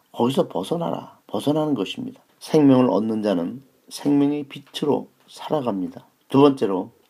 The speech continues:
양이 드나드는 문으로 마음대로 드나든다는 것입니다. 예수께서 말씀했습니다. "당신은 하느님께 들어가는 문이다." 말씀했습니다. 즉, 이 뜻은 자유롭게 된다는 것입니다. 마음대로 드나든다.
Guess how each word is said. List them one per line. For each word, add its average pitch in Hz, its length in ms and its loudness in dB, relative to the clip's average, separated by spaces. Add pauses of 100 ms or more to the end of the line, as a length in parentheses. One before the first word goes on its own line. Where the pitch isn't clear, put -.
(120)
양이 139 440 6
드나드는 131 680 2
문으로 123 580 2
마음대로 156 580 2
드나든다는 113 640 -2
것입니다. - 460 -10 (220)
예수께서 92 460 -6
말씀했습니다. 104 800 -6 (160)
"당신은 92 640 -2 (140)
하느님께 143 600 0
들어가는 98 600 -4
문이다." 82 680 -2 (100)
말씀했습니다. - 840 -10
즉, - 220 -6 (200)
이 101 120 -4
뜻은 131 580 -4
자유롭게 104 540 -4
된다는 87 400 -6
것입니다. - 400 -18 (100)
마음대로 139 640 2
드나든다. 131 640 -6